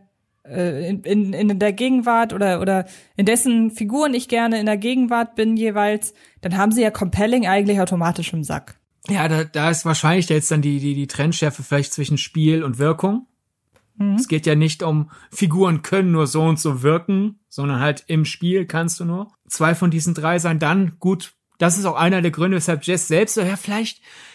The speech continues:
Speaker 2: ist meine Theorie doch nicht so, naja, und dann wird das Thema ja wieder ad acten gelegt. Aber in mir ist es halt irgendwie hängen geblieben, weil jetzt zum Beispiel, sie meint ja, ja, wenn ich ehrlich und lustig bin, dann bin ich automatisch compelling, wo ich dachte so, naja, kommt drauf an.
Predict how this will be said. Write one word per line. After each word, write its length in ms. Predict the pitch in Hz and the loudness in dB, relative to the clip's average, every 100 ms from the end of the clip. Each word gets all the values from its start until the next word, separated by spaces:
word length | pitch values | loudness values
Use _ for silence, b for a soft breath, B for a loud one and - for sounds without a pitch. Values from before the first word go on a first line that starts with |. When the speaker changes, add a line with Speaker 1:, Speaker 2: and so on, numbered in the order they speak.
| B | B
Speaker 2:
ist 200 | - 220 | -6 -2
meine 180 | 226 214 | 2 0
Theorie 300 | - 214 202 | 0 -2 0
doch 140 | 190 254 | 0 0
nicht 180 | 254 | -2
so, 240 | - 233 240 | 0 0 2
naja, 540 | 185 180 226 254 254 _ - | 2 4 4 2 -2 _ -6
und 120 | 160 | 0
dann 340 | 175 175 147 | 2 0 -2
wird 160 | 180 170 | -4 -2
das 140 | 151 | -2
Thema 240 | - 165 165 | 0 2 2
ja 100 | 147 | 0
wieder 140 | 156 | 0
ad 120 | 151 | -2
acten 280 | 156 - 156 | -8 -4 -2
gelegt. 400 | 139 135 170 - | 0 0 -2 -4
Aber 360 | 151 160 156 - | 0 0 0 0
in 120 | 185 | 4
mir 200 | 165 208 | 6 4
ist 80 | 190 | 2
es 100 | 165 | -2
halt 140 | 170 | -4
irgendwie 220 | 175 156 147 | -2 -2 0
hängen 160 | 151 | 0
geblieben, 340 | 170 147 165 170 | -2 0 -2 0
weil 140 | 160 | 0
jetzt 160 | 165 160 | -2 -4
zum 100 | 160 | -4
Beispiel, 300 | 156 160 151 | -4 -2 -2
sie 100 | 147 | 0
meint 180 | 185 175 | 0 0
ja, 80 | 165 B B | -4 B B
ja, 120 | 170 | -2
wenn 140 | 175 185 | 0 0
ich 180 | - | 0
ehrlich 380 | 185 214 294 - | 2 2 2 0
und 100 | 226 | 0
lustig 380 | 208 240 202 - | 2 2 0 -4
bin, 140 | 139 120 | -4 -2
dann 100 | 120 | -2
bin 80 | 202 | -2
ich 160 | 202 | 0
automatisch 500 | 170 180 185 226 - | -2 0 0 -2 -2
compelling, 480 | - 220 208 170 127 | 0 0 0 -2 0
wo 80 | 160 | -2
ich 80 | 160 | -2
dachte 240 | 170 175 | -4 -4
so, 100 | 160 | -2
naja, 300 | 156 156 175 | 0 2 2
kommt 260 | - 175 160 | 0 -2 -2
drauf 140 | 139 | -2
an. 200 | 175 139 | 0 0